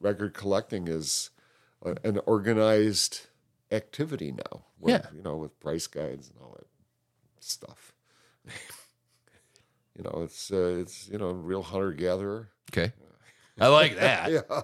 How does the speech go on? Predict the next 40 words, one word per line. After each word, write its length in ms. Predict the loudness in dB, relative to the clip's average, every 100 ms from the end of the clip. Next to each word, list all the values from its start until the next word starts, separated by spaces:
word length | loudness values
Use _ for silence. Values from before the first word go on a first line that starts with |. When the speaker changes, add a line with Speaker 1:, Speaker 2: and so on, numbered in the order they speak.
| -8 _ _ 6
Speaker 2:
You, 180 | 6
so 120 | 6 2
you 120 | 2
get 160 | 2 2
your 160 | 6
every, 320 | 6 6 2 2
everyday, 840 | 2 4 4 4 4 4 4 2 4
uh, 440 | 4 6 6 4
diggers 560 | 2 2 4 6 6 4
and 320 | 0 0 -4 -4
Speaker 1:
Yeah, 280 | -4 -2 -6 -10 -12
yeah, 320 | -6 -4 -4 -6 -12
yeah. 140 | -10 -8 -6
They're, 180 | -4 0
they're 160 | 4
out 200 | 4 4
there. 240 | 0 -6 -8 _
Speaker 2:
I 60 | 2
like 120 | 4
Speaker 1:
They're 80 | 6
out 40 |
Speaker 2:
that. 120 | 6 6
Speaker 1:
there 140 | 6
all 220 | 6 4
and, 280 | 4 0 -2
and 260 | -4 -4 0
at 140 | 2 4 2
all 260 | 4 6 8
different 320 | 6 4 4
levels 600 | 6 6 4 -2 -2 -4
and, 280 | -4 -4 0
uh, 200 | 0 0 -6 -20 -20 -20 _ _
and 180 | -4 0
different 300 | 2 2 0
specialties 680 | -2 0 0 0 -4 -4 -4
in 100 | -6
some 260 | -4 -4 -4
cases, 460 | -2 -2 -2 -2
or 200 | 2 4
omnivores. 760 | 4 2 0 0 2 2 0